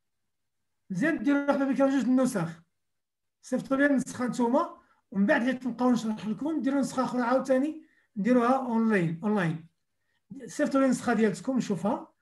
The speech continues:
ونعلق عليها، ومن بعد نديروا عاوتاني نسخه اخرى، من بعد ما ديروا، آه، تعرفوا واش كنقصدوا، علاش، علاش، علاش نقوموا دواتنا، ديروا عاوتاني تقويم اخر.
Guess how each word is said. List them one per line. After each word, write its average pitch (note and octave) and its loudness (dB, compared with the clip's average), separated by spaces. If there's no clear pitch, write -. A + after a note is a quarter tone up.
ونعلق G3+ -2
عليها، A3 0
ومن D#4+ -2
بعد G#3 -2
نديروا A3+ -2
عاوتاني A#3+ -2
نسخه A3+ -4
اخرى، C4 -4
من F3+ -4
بعد A3 -2
ما A#3 0
ديروا، G#3+ 0
آه، F3 -12
تعرفوا - -4
واش - 0
كنقصدوا، A3+ -2
علاش، G#3+ -2
علاش، A3 -4
علاش G#3 -8
نقوموا G#3+ 0
دواتنا، G#3+ 0
ديروا C#4 0
عاوتاني B3 -2
تقويم A#3+ -4
اخر. F3 -4